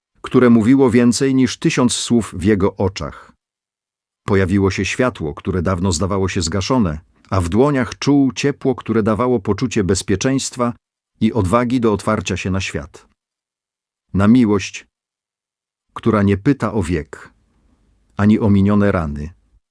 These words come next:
Michał często powtarzał sobie w myślach, że ta relacja jest inna, bo pozwala być sobą bez maski artysty, bez publicznych oczekiwań i ocen.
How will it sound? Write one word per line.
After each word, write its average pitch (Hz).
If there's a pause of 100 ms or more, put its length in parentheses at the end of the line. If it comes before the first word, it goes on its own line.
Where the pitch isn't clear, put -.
(800)
Michał 117
często 117
powtarzał 104
sobie 104
w 85
myślach, 107
że 98
ta 104
relacja 98
jest 107
inna, 107
bo 110
pozwala 110
być 104
sobą 117
bez 101
maski 101
artysty, 107
bez 107
publicznych 113
oczekiwań 120
i 123
ocen. 107